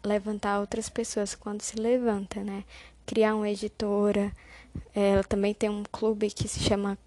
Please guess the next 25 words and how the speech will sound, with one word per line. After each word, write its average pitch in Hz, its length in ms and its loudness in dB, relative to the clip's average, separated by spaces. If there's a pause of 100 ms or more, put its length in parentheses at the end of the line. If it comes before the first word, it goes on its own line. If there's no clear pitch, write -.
(140)
Clube 240 260 2
de 233 100 2
Leitura 214 380 2
Antirracista, 214 1120 -2 (1120)
várias 226 300 6
outras 226 340 2
iniciativas. 220 1080 0 (2000)
Só 233 180 10
finalizando 233 600 4
sobre 226 340 0
Um 220 80 0
Corpo 214 420 -6
Negro, 220 500 -2
O 214 40 -8
Corpo 220 300 -4
Negro 214 340 2 (560)
vai 214 480 8
justamente 220 520 2
trazer 220 340 2
na 214 140 0
própria 226 340 0
pele, 208 380 4
na 208 100 -2
própria 208 320 0
carne, 240 680 0